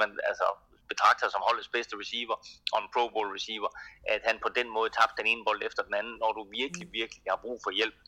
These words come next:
Speaker 1: som ung quarterback. Øhm, men, øh, det, øh, det lykkedes på en eller anden måde Broncos at vinde den der kamp, fordi, øh, Patriots havde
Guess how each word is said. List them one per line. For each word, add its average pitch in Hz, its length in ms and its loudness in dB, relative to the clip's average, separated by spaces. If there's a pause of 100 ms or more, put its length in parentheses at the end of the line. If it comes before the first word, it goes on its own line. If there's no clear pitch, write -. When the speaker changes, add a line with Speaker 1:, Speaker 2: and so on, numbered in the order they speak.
(100)
Speaker 1:
som 95 160 -6
ung 107 100 -6 (120)
quarterback. 98 440 0 (840)
Øhm, 101 720 2 (540)
men, 117 100 2 (200)
øh, 101 500 0 (680)
det, 135 120 0 (160)
øh, 110 360 4 (1800)
det 135 100 0
lykkedes 147 360 -2
på 131 100 -4
en 135 60 0
eller 127 140 -4
anden 120 80 -4
måde 120 140 -2
Broncos 117 400 -2
at 104 80 -6
vinde 113 220 -4
den 101 100 -12
der 101 80 -4
kamp, 90 320 0 (120)
fordi, 104 680 -2
øh, 98 500 2 (100)
Patriots 117 440 -2 (260)
havde 117 540 2